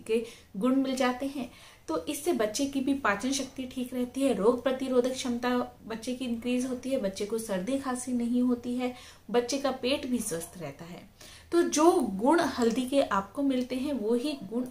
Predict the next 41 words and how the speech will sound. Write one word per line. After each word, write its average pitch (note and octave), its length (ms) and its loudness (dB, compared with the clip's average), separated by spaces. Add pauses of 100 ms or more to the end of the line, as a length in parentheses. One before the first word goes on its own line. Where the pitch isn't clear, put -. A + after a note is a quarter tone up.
आपके F#3+ 320 -4
बच्चे F3+ 380 -6
को E3+ 140 -8
भी F3 100 -2
मिलते D#3+ 300 -10
हैं। F#3 260 -8 (1040)
Pregnancy F#4 440 4
के F#4+ 100 2
बाद F4+ 300 8
वजन D4 320 8
बढ़ना E4+ 260 6
बहुत C4+ 340 0
ही A#3+ 60 0
normal F#3 280 2
है, F#3 160 0
लेकिन A#3 320 2 (120)
क्या C4 140 0
आप B3+ 100 0
जानती A3+ 380 -2
हैं E4 200 -4
कि D#4 160 -6
अगर C4+ 320 0
आप C#4+ 120 0 (120)
हल्दी A#3+ 200 -2
का D#4+ 120 2
सेवन C4+ 300 0
करते B3 320 -4
हैं C#4+ 140 -8
तो C#4+ 80 -8
ये A#3+ 80 0
आपके A3 260 -6
वजन A3 340 2
को A#3+ 100 2
भी A#3 120 0
नियंत्रित A#3 460 0
रखता A#3+ 280 -4
है। C4+ 240 -2 (300)
ये D4+ 80 0
विषैले C4 500 2
दूषित A3+ 460 -2
परि-, F#3+ 240 -4